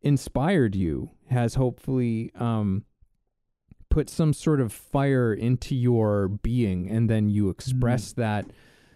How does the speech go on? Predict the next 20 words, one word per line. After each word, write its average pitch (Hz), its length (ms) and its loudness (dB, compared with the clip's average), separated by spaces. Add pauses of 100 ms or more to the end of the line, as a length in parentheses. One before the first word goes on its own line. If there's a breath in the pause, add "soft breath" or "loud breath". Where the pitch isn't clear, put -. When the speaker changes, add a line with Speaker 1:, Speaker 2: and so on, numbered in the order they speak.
(120)
Speaker 1:
that, 104 440 -2 (380)
that 120 300 -2
fire 139 500 2
to 123 380 2
the 117 160 -2
rest 143 400 0
of 113 120 2
us, - 380 -14 (360)
you 127 120 0
know, 107 320 -2
and 117 440 -2 (340 soft breath)
maybe 147 300 2
we, 143 320 0
we 143 260 0
taste - 380 0
a 151 80 0
little 135 220 2
bit 123 180 2
of 123 160 2
it 120 220 -2